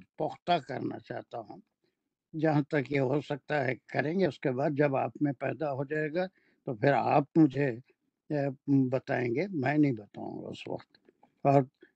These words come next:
मेरी दुआ है कि अल्लाह सुब्हानहू तआला वो वक्त जल्द लाए कि आप थोड़ा उस पे तदब्बुर, तफक्कुर करके, ये एक context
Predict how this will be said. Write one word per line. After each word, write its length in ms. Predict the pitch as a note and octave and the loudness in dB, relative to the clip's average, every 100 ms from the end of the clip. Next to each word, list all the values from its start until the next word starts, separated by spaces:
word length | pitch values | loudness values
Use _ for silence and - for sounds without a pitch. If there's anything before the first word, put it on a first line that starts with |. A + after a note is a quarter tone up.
| - | 2
मेरी 280 | C3+ C3+ C#3 | 6 6 2
दुआ 320 | A2 C#3 B2+ | 0 -2 -2
है 160 | - B2+ | -2 -2
कि 120 | B2+ | -2
अल्लाह 220 | B2 B2 | -4 -4
सुब्हानहू 480 | - A#2+ A#2 B2 A#2+ | -6 -6 -4 -4 -4
तआला 420 | - B2 A#2+ C3 | -6 -8 -6 -6
वो 160 | C3 C3 G2+ | -4 -4 -4
वक्त 180 | A#2 A2+ - | -8 -12 -6
जल्द 320 | A2+ C3+ D3+ | 0 0 6
लाए 400 | D3 A#2 G#2+ G#2+ - - - - - | 6 4 -2 -6 -12 -20 -20 -20 2
कि 80 | C#3 - | 2 2
आप 260 | - C#3+ D3+ _ C#3+ | 2 4 4 _ -2
थोड़ा 380 | C3+ B2+ A#2+ A2 _ _ _ - | -2 -2 -6 -12 _ _ _ -6
उस 180 | B2+ | -6
पे 200 | - C3 A2+ - | -4 -6 -6 -8
तदब्बुर, 600 | B2 A2+ C3+ A2+ C3 B2+ - | -8 -4 -6 -4 -4 -4 -4
तफक्कुर 640 | C3 - C#3 - - D#3 | -8 -2 -4 -2 4 4
करके, 440 | C3 C3+ A2+ - B2 A2+ - _ _ _ | 4 -2 -4 -6 -6 -8 -12 _ _ _
ये 80 | D3 D3+ E3 | -8 2 6
एक 100 | C#3+ - _ | 6 2 _
context 540 | C#3 C3+ C3 F3 D#3+ | 0 2 4 2 2